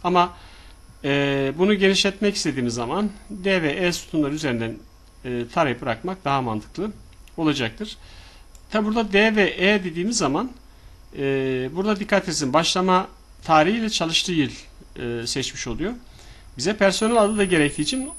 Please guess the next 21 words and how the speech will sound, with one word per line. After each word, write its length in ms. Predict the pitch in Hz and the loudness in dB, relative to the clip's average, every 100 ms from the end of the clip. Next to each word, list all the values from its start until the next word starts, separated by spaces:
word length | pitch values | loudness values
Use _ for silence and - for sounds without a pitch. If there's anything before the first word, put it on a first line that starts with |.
| - | -10
bu 100 | 190 | -2
nedenle 400 | 214 131 143 247 | 0 2 0 0
C 340 | 202 175 180 170 | 0 4 4 6
D 100 | 196 | 4
üzerine 300 | 151 120 113 | 4 0 -2
taramam 360 | 117 113 113 | -6 -6 -10
gerekiyor. 460 | - - - 254 269 196 | -12 -12 -10 -10 -10 -10
C 280 | 120 180 208 | -4 -2 -2
ve 180 | 170 139 | -2 -2
D 80 | 180 | 0
üzerinde 580 | 151 120 113 120 240 - - - - | 0 -2 -4 -2 -4 -4 -20 -20 -6
tarama 240 | 202 175 127 | 2 2 2
işlemini 300 | - 135 233 | -2 -4 -4
yapıyorum. 360 | 190 - - - - - - - - - | -6 -8 -14 -16 -20 -20 -20 -20 -20 -6
Noktalı 360 | 160 185 226 285 | -4 2 2 4
virgül. 320 | 262 175 240 - - - - - - - - - - - - - - - - - - - - - - - - - - - - - - - - - - - - | 2 2 2 -2 -20 -20 -20 -20 -20 -20 -20 -20 -20 -20 -20 -18 -18 -18 -18 -18 -16 -16 -16 -18 -18 -18 -18 -18 -18 -18 -16 -16 -16 -16 -16 -18 -16 -16 -4
Evet, 220 | 226 185 | 0 2
noktalı 340 | 220 220 247 240 | 0 -2 -4 -2
virgül 220 | 220 214 | -2 -2
işlemden 460 | - 208 208 220 214 | 0 0 0 0 0
sonra 520 | 175 143 156 233 | 0 0 2 0